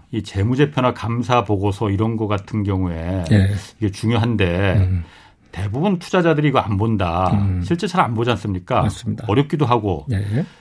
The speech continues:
Speaker 1: 그거 꼭 봐야 되는 겁니까? 어떻습니까?
Speaker 2: 그러니까 이게
Speaker 1: 아.
Speaker 2: 저는 이제 예전에 가지고 있던 생각은 무조건 봐야 된다였는데
Speaker 1: 예.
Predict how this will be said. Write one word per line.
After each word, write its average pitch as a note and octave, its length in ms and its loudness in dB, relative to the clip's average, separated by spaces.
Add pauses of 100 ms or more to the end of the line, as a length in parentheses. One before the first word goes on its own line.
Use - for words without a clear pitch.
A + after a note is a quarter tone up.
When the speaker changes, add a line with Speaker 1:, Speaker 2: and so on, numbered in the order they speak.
(180)
Speaker 1:
그거 D#3+ 540 4 (300)
꼭 A3+ 160 -2
봐야 B2 220 0
되는 C#3+ 200 6
겁니까? A2+ 320 0
어떻습니까? G2+ 600 -4 (380)
Speaker 2:
그러니까 A#2+ 200 4
이게 A#2 440 6 (200)
Speaker 1:
아. E2+ 260 -6 (920)
Speaker 2:
저는 F#3 240 8
이제 D#3+ 160 8
예전에 G3 340 8
가지고 D3 300 6
있던 D3 220 6
생각은 C3 400 6
무조건 B2 320 4
봐야 A2+ 260 2
된다였는데 G2+ 840 4
Speaker 1:
예. E2+ 260 -2